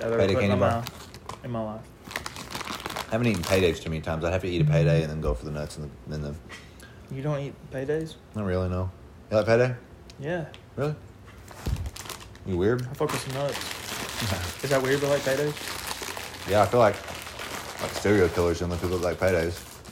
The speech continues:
Speaker 2: <laughs>
Speaker 1: It makes sense. I do, I do murder people.
Speaker 2: <laughs> That sounds accurate. <laughs> So tell me about your trolley.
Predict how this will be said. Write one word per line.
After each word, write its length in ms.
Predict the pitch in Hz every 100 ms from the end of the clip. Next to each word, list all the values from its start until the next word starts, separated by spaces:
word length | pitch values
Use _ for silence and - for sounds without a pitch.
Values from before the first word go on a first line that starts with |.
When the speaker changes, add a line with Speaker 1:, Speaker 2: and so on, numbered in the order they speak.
| - - - - - -
Speaker 2:
<laughs> 140 | 196 - -
Speaker 1:
It 60 | -
makes 180 | 139 135
sense. 240 | 147 143
I 60 | 123
do, 120 | 135 123 -
I 80 | 135
do 120 | 151
murder 260 | 139 139 123
people. 240 | 120 123
Speaker 2:
<laughs> 0 |
That 1600 | 165 - 185 - - - - - - - - 151 110 - - 107 101
sounds 260 | 110 113 104
accurate. 420 | 110 - 85 98 - - -
<laughs> 720 | - - 190 - 190 - - 107 98 - - - - - - - -
So 160 | - 113
tell 180 | 131 143
me 80 |
about 480 | 127 120 120 - 117 - - - - - - - - - - - - - - - - - - - - - - - -
your 80 | 87
trolley. 400 | - 110 95 80